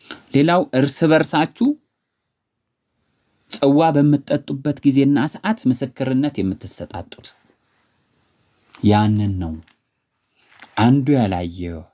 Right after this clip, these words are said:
ሰው ካለ ለሌላው መክሊት ቀባሪ እንዳይሆን በሚያስተላልፍበት ጊዜ፣ በዚህ በቀጥታ ምስክርነት በሚለቀቅበት ጊዜ ከዛ ተማሩ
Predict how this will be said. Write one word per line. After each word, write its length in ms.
ሰው 220
ካለ 300
ለሌላው 480
መክሊት 440
ቀባሪ 380
እንዳይሆን 500
በሚያስተላልፍበት 1120
ጊዜ፣ 180
በዚህ 320
በቀጥታ 480
ምስክርነት 800
በሚለቀቅበት 880
ጊዜ 220
ከዛ 220
ተማሩ 360